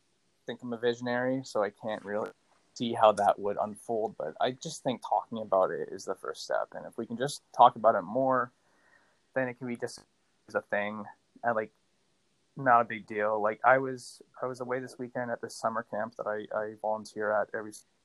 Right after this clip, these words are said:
and I was talking to a couple young girls, I think they're, like, twenty, twenty-one, and we were just sharing about, you know, like, one of them, she's on antidepressants and has been for a year, and she was sharing some kind of mixed feelings about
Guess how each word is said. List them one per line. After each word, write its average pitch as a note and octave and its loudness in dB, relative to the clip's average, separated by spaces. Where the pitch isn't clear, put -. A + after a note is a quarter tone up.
and D#3 6
I E3 6
was E3 0
talking F#3 8
to E3+ 0
a D#3 2
couple E3 -2
young D3 -2
girls, D3 2
I C3 0
think C3+ -4
they're, A#2+ -4
like, A2+ -6
twenty, C3+ -6
twenty-one, C3 -2
and D3 -6
we F#3 -4
were C4+ -4
just F#4+ -6
sharing G3 2
about, C#3 4
you D3 -8
know, D3+ 0
like, C#3 -2
one D3+ 2
of D#3 -2
them, D3+ -4
she's C#3+ -4
on C3+ 4
antidepressants C#3 0
and B2 -8
has A#2+ -2
been A#2 -6
for A2+ 0
a A2 -8
year, G#2+ 0
and G#2 -8
she C3 -2
was B2+ 0
sharing C3+ 4
some C3 -6
kind C3 2
of B2 0
mixed C3 -2
feelings C#3 0
about A2 4